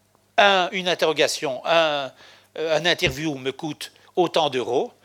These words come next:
je prends votre budget divisé par le, le coût unitaire de, de l'interview et j'aurai le nombre d'individus que je vais interroger. La précision de l'estimation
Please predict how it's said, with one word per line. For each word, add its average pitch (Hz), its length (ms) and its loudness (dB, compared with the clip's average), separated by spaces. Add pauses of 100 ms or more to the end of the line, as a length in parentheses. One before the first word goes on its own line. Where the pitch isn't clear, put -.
(200)
je 160 140 2
prends 185 240 6
votre 147 180 0
budget 131 340 -2
divisé 147 480 -4
par 127 240 -2
le, 131 440 -6
le 131 140 -10
coût 143 240 -12
unitaire 131 540 -6
de, 120 280 -14
de 123 120 -8
l'interview 117 520 -8 (220)
et 165 80 -6
j'aurai 143 260 0
le 123 100 -4
nombre 131 260 -6
d'individus 117 460 -12
que 127 140 -14
je 113 80 -14
vais 117 80 -10
interroger. - 460 -16 (1160)
La 147 100 6
précision 214 500 2
de 202 40 -6
l'estimation 175 720 -4